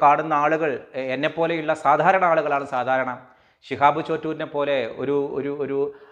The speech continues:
നാലാൾ അറിയുന്ന ഒരാൾ കമന്റ് ചെയ്യുമ്പോൾ അതൊരു സന്തോഷമാണല്ലോ. ആ സന്തോഷം എൻ്റെ പ്രിയപ്പെട്ട പ്രേക്ഷകരോട് ഞാൻ പങ്കുവെക്കുകയാണ്. കഴിഞ്ഞ തവണത്തെ വീഡിയോയിൽ നമ്മൾ പറഞ്ഞൊരു ചോദ്യം, ഏഹ്, നബി സല്ലല്ലാഹു അലൈഹി വസല്ലമയുടെ പിതാവിൻ്റെ സഹോദരനും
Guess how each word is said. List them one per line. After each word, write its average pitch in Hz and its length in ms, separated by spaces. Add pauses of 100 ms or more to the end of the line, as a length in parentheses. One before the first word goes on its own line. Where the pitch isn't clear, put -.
(120)
നാലാൾ 156 400
അറിയുന്ന 175 400
ഒരാൾ 165 260
കമന്റ് 147 360
ചെയ്യുമ്പോൾ 139 480
അതൊരു 117 180
സന്തോഷമാണല്ലോ. 151 800 (500)
ആ 131 80
സന്തോഷം 156 480
എൻ്റെ 156 120
പ്രിയപ്പെട്ട 156 360
പ്രേക്ഷകരോട് 165 580
ഞാൻ 156 160
പങ്കുവെക്കുകയാണ്. 131 560 (420)
കഴിഞ്ഞ 202 320
തവണത്തെ 175 420
വീഡിയോയിൽ 165 420
നമ്മൾ 151 240
പറഞ്ഞൊരു 151 320
ചോദ്യം, 127 420 (540)
ഏഹ്, 131 260
നബി 160 120
സല്ലല്ലാഹു 190 540
അലൈഹി 165 240
വസല്ലമയുടെ 151 580
പിതാവിൻ്റെ 147 520
സഹോദരനും 156 640